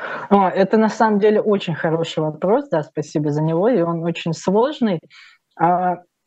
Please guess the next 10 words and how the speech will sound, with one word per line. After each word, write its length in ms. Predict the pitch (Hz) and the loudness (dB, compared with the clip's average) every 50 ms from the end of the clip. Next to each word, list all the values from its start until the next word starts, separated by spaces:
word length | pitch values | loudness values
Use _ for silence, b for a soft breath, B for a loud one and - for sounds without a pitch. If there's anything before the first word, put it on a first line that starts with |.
| - - | -6 0
политологи 920 | - 190 185 185 - 233 247 294 269 247 202 190 208 208 202 202 202 196 - - | 2 2 2 2 0 0 0 2 0 0 0 -2 0 0 0 0 0 -2 -2 -2
ломают 460 | 175 185 190 190 185 185 160 147 147 | -2 -2 0 0 -2 -2 -2 -2 -4
голову, 640 | 147 160 165 170 165 156 143 139 143 143 139 139 - _ b b b b b - | -2 0 0 0 0 -2 -4 -4 -4 -4 -4 -6 -10 _ b b b b b -10
а, 240 | 143 143 143 151 151 | -6 -4 -2 0 0
над 240 | 156 160 165 - | 0 0 -2 -2
тем, 240 | - 190 180 170 160 | -2 0 0 0 -2
как 340 | 156 - - 165 156 151 - | -4 -2 -2 -2 0 0 -2
остановить 720 | 151 143 - - 160 151 156 160 156 156 156 147 - - | -6 -6 -4 -4 -4 -2 -2 0 0 0 -2 -2 -4 -4
политическую 580 | - 151 151 151 - 160 156 - - - 156 143 | -4 -4 -4 -2 -4 -4 -4 -4 -2 -2 -2 0
поляризацию. 1000 | - 165 160 175 165 180 180 185 226 269 311 302 - - - 262 220 185 160 | 0 0 0 2 0 0 0 0 0 0 0 -2 -4 -4 -2 0 0 0 -2